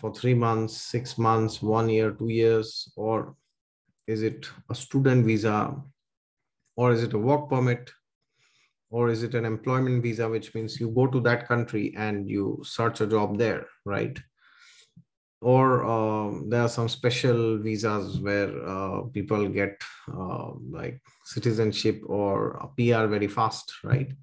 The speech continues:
Uh, there are certain special visas within special coun-, with-, within some countries, right? And then there is citizenship, which is, like, irrespective of where the person stays, right?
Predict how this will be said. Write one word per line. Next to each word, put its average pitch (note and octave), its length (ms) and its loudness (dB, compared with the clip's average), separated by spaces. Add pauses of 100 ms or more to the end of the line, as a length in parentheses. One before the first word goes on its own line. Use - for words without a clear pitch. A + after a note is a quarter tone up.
(760)
Uh, F#2+ 60 -8
there B2+ 200 4
are C#3 120 6
certain G#2+ 420 -2
special G2+ 440 -4
visas F#2+ 400 -2
within G2 340 -2
special G2+ 460 -2
coun-, G2+ 360 -4
with-, G#2 280 2
within G#2+ 260 0
some G#2+ 240 0
countries, G#2 480 -2
right? F#2+ 220 -8 (1040)
And - 360 2 (300)
then C3+ 240 8
there C3 120 8
is B2+ 120 2
citizenship, A#2+ 600 0
which A#2 180 -4
is, B2 120 2
like, A2+ 280 0 (1120)
irrespective C#3 600 4
of B2 120 6
where A#2+ 160 6
the B2 100 6
person A#2+ 380 -2
stays, - 480 -2
right? - 300 -6